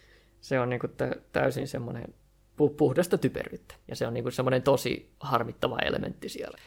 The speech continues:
Mutta sitä on silti pakko arvostaa tietysti, koska se on vaikeaa tehdä aidosti epämukava elokuva, ja saada se kaikki näyttämään silleen aidolta ja kaikkea, niin siinä on oikeasti, niin se on vähän ärsyttää, että se on niinku silleen hyvin tehty.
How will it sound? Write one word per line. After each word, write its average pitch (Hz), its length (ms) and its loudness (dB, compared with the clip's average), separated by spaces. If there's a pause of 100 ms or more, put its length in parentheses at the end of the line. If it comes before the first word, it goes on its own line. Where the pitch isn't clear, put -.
(120)
Mutta - 180 -2
sitä - 200 0
on 127 60 2
silti 143 260 2
pakko - 340 2
arvostaa - 480 4
tietysti, - 240 0
koska - 340 -2
se - 140 2
on 127 100 2
vaikeaa 185 440 6
tehdä - 380 -2 (200)
aidosti - 480 4
epämukava - 480 -6
elokuva, - 460 -10 (300)
ja - 60 -6
saada 120 320 2
se - 140 -8
kaikki - 280 -8
näyttämään - 380 -8
silleen - 300 -4
aidolta - 500 -4
ja - 80 -14
kaikkea, - 360 -10
niin - 120 -10
siinä - 220 -4
on 82 100 -2
oikeasti, - 380 0
niin - 180 -8
se - 80 -2
on 131 60 0
vähän 135 200 0
ärsyttää, - 440 0
että - 160 -4
se - 80 -4
on - 60 0
niinku - 260 -4 (240)
silleen 135 280 4
hyvin 156 240 6
tehty. - 480 4